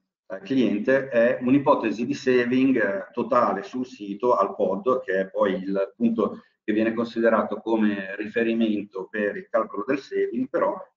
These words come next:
appunto basato su quello che poi è il risparmio dato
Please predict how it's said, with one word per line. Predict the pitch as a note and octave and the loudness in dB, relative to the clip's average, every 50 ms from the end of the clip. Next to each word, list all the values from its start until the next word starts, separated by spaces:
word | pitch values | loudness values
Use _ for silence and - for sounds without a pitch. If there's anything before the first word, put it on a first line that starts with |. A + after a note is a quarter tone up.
| _ _ _ | _ _ _
appunto | - B2 - G2 F#2+ - | -12 -10 -10 -8 -8 -2
basato | - - - - G2+ - - - | 0 0 0 0 -4 -8 -12 -18
su | - _ | -20 _
quello | _ G#2 G#2 G#2 G#2 | _ -10 -10 -10 -8
che | G2+ G2 - | -10 -12 -10
poi | _ F#2+ F#2+ G2 G2+ | _ -10 -10 -8 -8
è | G2+ G2+ G#2 | -6 -6 -4
il | A2 | -4
risparmio | A#2+ - - - - F#2+ F#2+ F#2+ G#2 G#2+ G#2 | -4 -6 -4 -4 -2 -2 0 0 2 0 0
dato | F#2+ F#2+ F2+ F2 - - A2 A2+ A2+ - | 2 0 -2 -2 -2 -2 -2 -2 -2 -2